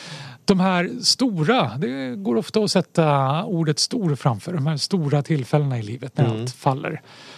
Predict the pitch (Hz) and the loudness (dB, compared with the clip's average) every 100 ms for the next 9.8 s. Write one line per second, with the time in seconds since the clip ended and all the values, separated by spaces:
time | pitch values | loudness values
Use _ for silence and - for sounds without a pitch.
0 | - _ - - 180 143 - - - - | -20 _ -16 -2 -2 0 -2 -2 -4 -16
1 | - - _ _ _ - 220 233 160 117 | -20 -20 _ _ _ 0 2 4 0 -2
2 | - - _ _ _ _ _ _ _ - | -10 -20 _ _ _ _ _ _ _ 0
3 | 135 120 117 120 156 131 127 127 139 113 | 2 2 0 -2 0 -2 -4 0 0 0
4 | 113 - 127 113 - 123 110 185 175 117 | -2 0 2 0 -2 -2 -2 -4 -4 -4
5 | 107 - 156 143 - - - - - - | -4 -2 -2 0 0 2 2 2 0 2
6 | 151 117 110 123 131 123 113 - 110 - | 0 0 0 0 0 -2 -2 -4 -4 -4
7 | - 127 110 - 165 165 127 117 107 110 | -4 -4 -2 -4 -4 -4 -2 -2 -2 -4
8 | 110 110 131 107 - 156 123 - 147 135 | -4 -4 -2 -2 -2 -2 -2 -4 -6 -6
9 | - - 110 104 113 135 185 | -4 -4 -4 -4 -4 -2 -4